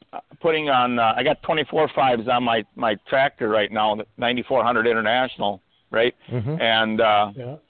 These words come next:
Speaker 1: there's, they're Goodyears, and they got an awful lot of miles on 'em, like four hundred fifty plus. But the thing
Speaker 2: Mm-hmm.
Speaker 1: of it is, is that I'm gonna be putting on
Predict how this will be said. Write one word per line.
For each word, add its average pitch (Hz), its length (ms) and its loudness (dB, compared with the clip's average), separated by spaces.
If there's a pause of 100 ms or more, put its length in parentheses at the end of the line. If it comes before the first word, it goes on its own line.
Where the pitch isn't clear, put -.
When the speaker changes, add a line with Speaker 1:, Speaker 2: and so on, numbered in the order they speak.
(300)
Speaker 1:
there's, 120 180 0 (140)
they're 120 140 2
Goodyears, 123 500 0
and 113 140 -6
they 131 100 0
got 117 220 0
an 98 100 -16 (160)
awful 139 320 0
lot 139 180 2
of 131 60 -2
miles 123 360 0
on 101 160 0
'em, 98 100 -6
like 98 180 -4 (320)
four 127 180 2
hundred 127 300 -2
fifty 127 280 -4 (100)
plus. 113 260 0 (680)
But - 140 -4
the 123 80 -8
thing 160 220 2
Speaker 2:
Mm-hmm. 147 80 -2
Speaker 1:
of 143 80 2
it 156 160 2 (120)
is, 127 80 -4
is 113 60 -10
that 123 260 0 (880)
I'm 139 100 -4
gonna 143 140 -4
be 143 120 0
putting 175 380 -2
on 151 100 2